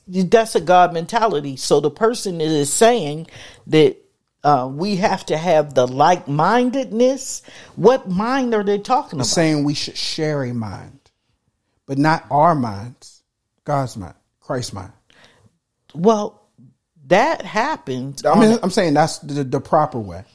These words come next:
Speaker 1: That's the proper way.
Speaker 2: Yes.
Speaker 1: Yes, but that's not the way that,
Speaker 2: It's not the way
Speaker 1: that
Speaker 2: it
Speaker 1: most
Speaker 2: happens.
Speaker 1: people are talking
Speaker 2: They're
Speaker 1: about.
Speaker 2: thinking that you want me to do things like you want me to do it because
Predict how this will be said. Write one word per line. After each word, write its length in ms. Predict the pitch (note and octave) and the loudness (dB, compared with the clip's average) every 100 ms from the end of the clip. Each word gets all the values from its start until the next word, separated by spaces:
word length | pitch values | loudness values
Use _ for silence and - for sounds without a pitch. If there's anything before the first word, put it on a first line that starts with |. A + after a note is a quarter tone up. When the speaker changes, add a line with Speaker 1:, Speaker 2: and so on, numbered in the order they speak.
| - | 0
Speaker 1:
That's 240 | G3 G#3+ | 2 2
the 140 | - - | 0 0
proper 400 | B3 C#4+ D4+ C3 | 4 2 2 -6
way. 120 | - | -6
Speaker 2:
Yes. 360 | C#3+ G#2+ - - - | -6 -8 -12 -20 -14
Speaker 1:
Yes, 380 | D3 G3 D3+ - | 2 2 2 -6
but 180 | - D#3 | -6 2
that's 220 | A3+ A#3 | 2 2
not 280 | A#3 F#3 - | -2 -4 -4
the 100 | D3+ | -6
way 280 | D3 D#3 D3 | 0 0 0
that, 80 | C3+ | -6
Speaker 2:
It's 240 | - - | -8 -2
not 140 | D3+ | 0
the 80 | D3 | 2
way 120 | C#3+ C3 | 2 4
Speaker 1:
that 40 | |
Speaker 2:
it 40 | F3 | 2
Speaker 1:
most 240 | E3+ - | 2 -2
Speaker 2:
happens. 180 | - A3 | -8 -8
Speaker 1:
people 300 | D#3 D3+ C3+ - - _ | -6 -8 -10 -16 -20 _
are 180 | - C#3 | 0 0
talking 520 | C#3 A#3 B3+ G#3+ C#3+ | 0 -2 -2 -4 -4
Speaker 2:
They're 160 | B2+ E3 | 0 0
Speaker 1:
about. 100 | - | 2
Speaker 2:
thinking 380 | F3+ F3 E3 D3+ | 0 0 -2 -2
that 240 | A#2+ - | -4 -6
you 100 | E3 | -4
want 240 | F3 E3 | -2 -4
me 100 | D#3 D3+ | -4 -6
to 100 | C3+ | -8
do 320 | C3 C#3+ D#3 | -6 -6 -6
things 340 | D#3+ D3 C3+ | -4 -4 -4
like 240 | B2 A2+ A#2+ | -6 -8 -8
you 160 | D#3 | -4
want 180 | D3+ C3 | -4 -4
me 100 | C#3 | -6
to 100 | B2+ | -6
do 240 | C3 C#3+ | -6 -4
it 80 | C#3+ | -4
because 500 | B2 - C3 A#2+ A#2 | -8 -10 -10 -10 -12